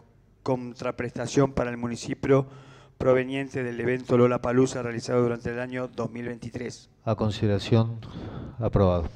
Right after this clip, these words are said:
Speaker 1: Punto veinticuatro, expediente número ochenta y cuatro H C dos mil veinticuatro, comunicación, solicitando un informe referente a diversos aspectos relacionados con el Fondo Educativo dos mil veinticuatro.
Speaker 2: A consideración, aprobado.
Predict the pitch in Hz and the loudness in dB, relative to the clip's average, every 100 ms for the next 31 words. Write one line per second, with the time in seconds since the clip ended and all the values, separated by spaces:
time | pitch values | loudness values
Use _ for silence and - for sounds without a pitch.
0 | - - - - - - - - - 135 | -14 -18 -14 -14 -14 -18 -20 4 6 8
1 | 127 120 120 123 - 139 131 131 127 123 | 6 4 2 -4 2 2 2 -2 -4 -6
2 | 123 120 123 120 117 120 110 117 131 127 | -6 -4 -2 0 0 0 -6 -2 0 2
3 | 127 120 - 113 113 113 113 113 117 135 | 0 -2 -6 -2 0 2 0 -4 -4 -2
4 | 131 131 120 110 113 113 113 135 135 135 | -2 -2 -6 -6 -8 -8 -4 0 0 0
5 | - - - - - _ - 160 135 131 | -8 -20 -20 -20 -20 _ 4 4 4 0
6 | 139 135 131 123 117 139 135 131 120 - | -4 -4 -4 -6 -4 -4 -2 -4 -6 -6
7 | 127 127 127 123 127 120 120 117 123 - | -8 -6 -4 -2 -2 -2 -4 -6 -8 -4
8 | 135 120 113 - 127 123 120 113 131 123 | -4 -2 -6 -6 -6 -4 -4 -4 0 4
9 | 123 120 117 127 123 120 117 120 117 120 | 4 4 -4 2 4 4 0 -4 -4 2
10 | 135 127 107 - - _ _ _ _ _ | 2 2 -4 -14 -16 _ _ _ _ _
11 | _ _ _ _ _ - 95 98 - 95 | _ _ _ _ _ -6 -2 -2 0 0
12 | 92 101 101 104 110 104 - - 92 - | 0 0 0 -2 -12 -14 -12 -4 0 4
13 | 85 85 82 | 4 4 0